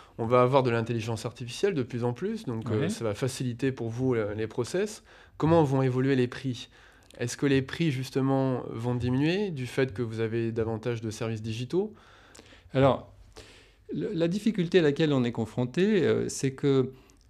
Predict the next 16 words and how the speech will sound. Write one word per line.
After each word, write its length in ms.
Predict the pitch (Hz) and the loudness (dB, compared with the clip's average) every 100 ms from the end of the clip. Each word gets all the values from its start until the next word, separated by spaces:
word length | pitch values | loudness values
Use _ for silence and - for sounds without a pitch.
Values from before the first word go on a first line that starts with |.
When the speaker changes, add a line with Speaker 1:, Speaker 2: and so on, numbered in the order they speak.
| - | -16
Speaker 2:
ces 120 | - | -6
services 320 | 175 190 160 127 | 0 2 0 0
digitaux, 480 | 127 123 123 135 | -4 -4 0 0
il 100 | 113 | 0
faut 140 | 107 196 | 2 2
les 100 | 139 | 2
développer 640 | 113 104 104 - 123 208 233 | 0 0 -4 0 0 0 -2
parce 160 | 110 - | -6 -6
qu'il 160 | 110 | -6
y 20 | |
a 40 | 104 | -4
une 80 | 107 | 0
demande 340 | 139 147 135 | 2 2 -2
pour 160 | 117 - | -4 -8
ça, 320 | - 180 220 | -4 -2 0
mais 520 | 151 139 135 131 131 | 2 4 6 6 2